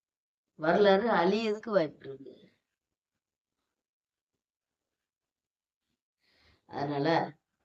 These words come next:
நீங்க கொஞ்சம் அவங்கள வேண்டாம். நீங்க வந்து தெலுங்கு கல்வெட்டுகளை படிங்க, அதுல உங்களுக்கு தெலுங்கு கல்வெட்டுல நிறைய போட்டிருப்பாங்க, படிங்க.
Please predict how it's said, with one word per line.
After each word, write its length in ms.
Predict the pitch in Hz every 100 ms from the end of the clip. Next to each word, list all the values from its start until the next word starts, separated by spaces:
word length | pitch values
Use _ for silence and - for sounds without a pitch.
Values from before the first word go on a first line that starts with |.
| _ 151
நீங்க 240 | 151 143
கொஞ்சம் 420 | 139 139 139 151 - - _
அவங்கள 360 | 151 185 170 165 202
வேண்டாம். 440 | 170 202 226 147 175
நீங்க 180 | 220 214
வந்து 220 | 220 262 -
தெலுங்கு 440 | 254 311 320 302 254 240 220 208
கல்வெட்டுகளை 580 | 220 226 220 233 220 214
படிங்க, 320 | 208 240 208 165 - - - - -
அதுல 280 | 214 254 254
உங்களுக்கு 400 | 247 254 214 214 196
தெலுங்கு 320 | 220 262 262
கல்வெட்டுல 420 | 240 240 233 240
நிறைய 260 | 220 220 247
போட்டிருப்பாங்க, 500 | 202 214 214 214 196
படிங்க. 320 | 196 196 175